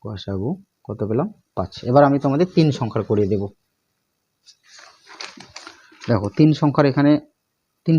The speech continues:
সংখ্যার এখানে নেই, তো সব দুই সংখ্যারই রয়েছে। তো আর একটা করে দিই তোমাদের, ঘ নম্বরটা করে দিই, চব্বিশ ছত্রিশ।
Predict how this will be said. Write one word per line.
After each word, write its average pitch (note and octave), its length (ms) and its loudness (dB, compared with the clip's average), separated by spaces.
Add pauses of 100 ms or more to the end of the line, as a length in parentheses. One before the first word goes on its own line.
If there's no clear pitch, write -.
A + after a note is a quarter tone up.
সংখ্যার D3+ 280 2
এখানে C#3 180 0 (100)
নেই, B2+ 120 -2 (1080)
তো - 20 -6 (100)
সব C3 120 4 (120)
দুই C3 200 4
সংখ্যারই C3+ 420 2
রয়েছে। A2 240 0 (480)
তো C3 40 -4 (120)
আর C#3 120 6
একটা - 220 -6
করে G2+ 200 -4
দিই G2 160 -6
তোমাদের, G2 340 -6
ঘ G2+ 40 -6 (120)
নম্বরটা G#2+ 380 -6
করে G2+ 140 -4
দিই, G#2+ 200 -4
চব্বিশ C#3 300 0 (100)
ছত্রিশ। A2+ 400 -6